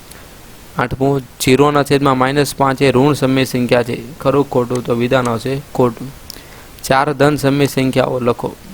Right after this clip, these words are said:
તો અહીં તમને ઉત્તર આપેલો છે. ચાર ઋણ સમય સંખ્યાનો પણ અહીં તમને ઉત્તર આપેલો છે. ચલો, હવે સંખ્યા રેખાના નિરૂપણને આધારે પહેલાં ખાલી જગ્યા આપણે જોઈ લઈએ. ખાલી જગ્યા સંખ્યાઓનું સંખ્યા રેખા પર નિરૂપણ ઝીરો થી જમણી બાજુ થાય.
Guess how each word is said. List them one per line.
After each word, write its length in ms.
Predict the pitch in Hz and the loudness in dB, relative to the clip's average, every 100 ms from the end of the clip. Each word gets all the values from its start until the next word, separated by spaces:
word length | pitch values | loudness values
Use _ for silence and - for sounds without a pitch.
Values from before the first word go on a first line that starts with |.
| - - | -16 -10
તો 60 | 127 | -6
અહીં 140 | 127 | -2
તમને 200 | 123 131 | -2 0
ઉત્તર 320 | 123 110 131 | -2 0 2
આપેલો 320 | 127 127 131 | 2 0 -2
છે. 200 | 127 135 139 - - - - | -2 -2 -4 -12 -20 -20 -8
ચાર 240 | - 123 117 | -2 0 2
ઋણ 140 | 139 | 0
સમય 300 | 127 131 127 | 0 -2 -2
સંખ્યાનો 520 | 120 127 123 127 127 | -2 -2 0 0 0
પણ 200 | 127 131 | 0 2
અહીં 140 | 123 120 | 2 2
તમને 220 | 120 113 | 0 0
ઉત્તર 400 | 113 - 139 143 | -2 -2 -2 -2
આપેલો 420 | - 123 - 123 120 | -4 -4 -4 -8 -10
છે. 140 | - 139 - - - - - - - - - | -12 -16 -18 -20 -20 -20 -20 -20 -20 -20 -12
ચલો, 220 | - 127 | -6 -2
હવે 120 | 120 117 | 0 -2
સંખ્યા 340 | 131 131 147 | -4 -2 0
રેખાના 340 | 139 139 143 | 0 0 0
નિરૂપણને 560 | 135 131 139 139 143 135 | 2 2 2 2 0 0
આધારે 360 | 131 135 135 135 | 2 2 2 0
પહેલાં 280 | 135 127 | 0 -2
ખાલી 260 | 123 127 131 | -2 -2 -2
જગ્યા 240 | 127 131 | -2 0
આપણે 160 | 131 131 | 0 0
જોઈ 160 | 120 127 | -2 -2
લઈએ. 160 | 135 139 - - - | -4 -8 -16 -20 -12
ખાલી 220 | - 127 139 | -4 -2 2
જગ્યા 200 | 147 143 | 2 2
સંખ્યાઓનું 600 | 143 139 139 135 143 131 | 2 0 2 2 2 0
સંખ્યા 340 | 127 127 139 | -2 0 0
રેખા 280 | 135 127 131 | 0 -2 -2
પર 160 | 135 | -2
નિરૂપણ 580 | 135 135 127 135 135 123 | -4 -4 2 4 4 0
ઝીરો 280 | 113 127 139 | 2 2 2
થી 140 | 131 | 0
જમણી 280 | 117 127 139 | -2 0 2
બાજુ 240 | 127 117 120 | 4 2 0
થાય. 280 | 117 156 | -4 -6